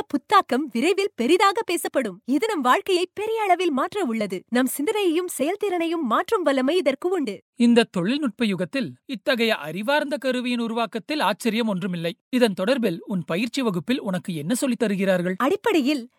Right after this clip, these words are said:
Speaker 1: இந்த பயிற்சியில் எப்படி மனித இயந்திர கருவியை வடிவமைப்பது என்பதை சொல்லித் தருகிறார்கள். பயிற்சியின் முடிவில் நாங்கள் சுயமாக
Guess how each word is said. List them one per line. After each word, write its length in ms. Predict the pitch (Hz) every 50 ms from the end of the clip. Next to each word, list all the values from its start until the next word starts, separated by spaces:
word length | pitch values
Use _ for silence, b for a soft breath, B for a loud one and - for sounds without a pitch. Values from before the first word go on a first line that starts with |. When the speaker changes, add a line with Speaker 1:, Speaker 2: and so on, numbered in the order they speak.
| _ - 226
Speaker 1:
இந்த 200 | 269 311 392 440 427
பயிற்சியில் 600 | - 320 277 302 - - - 311 254 247 269 269 214 196
எப்படி 320 | 233 240 - 427 427 466 392
மனித 280 | 302 254 262 349 349 427 359
இயந்திர 360 | 269 269 294 330 349 359 311 262
கருவியை 440 | - - 254 285 311 349 359 311 269 220
வடிவமைப்பது 720 | 185 226 247 320 330 381 339 294 277 - - 262 240 294 294 226
என்பதை 360 | 233 214 202 226 220 262 320
சொல்லித் 340 | - - 330 320 381 - -
தருகிறார்கள். 580 | 294 247 196 226 196 185 180 170 - 170 190 - _
பயிற்சியின் 580 | - 277 285 392 466 - - 415 349 277 233 226
முடிவில் 440 | 226 254 311 359 339 240 196 233 - _ _ _ _
நாங்கள் 360 | 247 254 262 254 254 254 247 214
சுயமாக 540 | - - 302 330 403 440 427 349 285 247